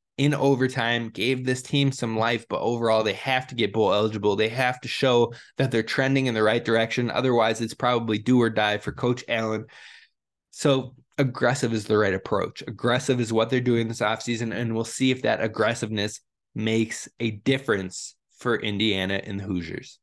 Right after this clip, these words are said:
Final team we're talking about today, the final words that we have to describe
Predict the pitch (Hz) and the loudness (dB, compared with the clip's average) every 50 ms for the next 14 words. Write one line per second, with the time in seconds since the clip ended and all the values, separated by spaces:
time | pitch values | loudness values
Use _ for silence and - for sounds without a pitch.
0 | _ _ _ _ _ _ _ _ _ _ _ _ _ _ _ _ _ _ _ _ | _ _ _ _ _ _ _ _ _ _ _ _ _ _ _ _ _ _ _ _
1 | _ 147 147 151 147 143 160 156 147 143 143 151 143 143 147 143 139 139 131 131 | _ 0 2 2 2 2 2 2 2 2 2 2 2 2 4 4 4 4 4 2
2 | - 135 135 135 131 127 123 120 - 123 123 135 139 135 131 113 98 117 107 110 | 0 2 4 4 6 4 4 2 0 0 2 2 4 2 2 0 -2 0 2 4
3 | 117 120 120 123 120 120 - - 123 107 98 120 113 113 113 104 113 113 110 - | 6 6 4 4 2 -2 -2 0 0 0 2 0 -2 -2 0 0 0 0 -2 -6
4 | - 110 110 110 - - - 110 104 104 104 101 - | -8 -8 -8 -8 -6 -2 0 2 2 2 0 -2 -2